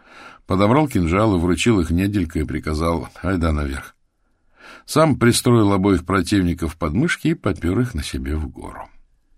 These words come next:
Через полчаса штабс-капитан разговаривал с начальником сыскной полиции Белграда Стоиловым, знавший русский язык. Тот спросил: «Как вы оказались в той дыре?»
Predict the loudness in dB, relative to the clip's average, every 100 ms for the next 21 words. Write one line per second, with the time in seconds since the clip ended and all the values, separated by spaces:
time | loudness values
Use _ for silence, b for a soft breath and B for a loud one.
0 | _ _ _ B B B -2 2 4 4
1 | 2 2 2 2 2 0 -2 -2 -2 0
2 | 0 0 0 2 2 2 2 0 -2 0
3 | 0 0 -2 -2 -2 -4 -2 -2 -2 -2
4 | -2 -2 -2 -2 -2 -2 -2 -2 -2 -2
5 | -2 -4 -4 0 0 0 -2 -6 -10 -14
6 | B B B -2 -2 -2 -2 -2 -2 -4
7 | -6 -6 -4 -2 -4 -8 -12 _ _ B
8 | B B B B -8 -8 -4 -2 0 0
9 | -2 -6 B B B B -12 -8 -4 -4
10 | -2 -4 -2 -4 -8 -6 -4 -2 -2 -4
11 | -6